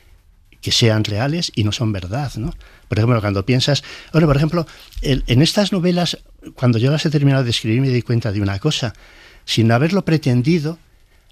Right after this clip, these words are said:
aparece mucho todo el mundo católico. Es decir, yo creo que con el catolicismo se, estamos cometiendo una gran injusticia.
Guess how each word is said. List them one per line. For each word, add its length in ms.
aparece 440
mucho 360
todo 260
el 60
mundo 320
católico. 640
Es 140
decir, 280
yo 220
creo 140
que 60
con 140
el 60
catolicismo 880
se, 440
estamos 440
cometiendo 460
una 160
gran 400
injusticia. 800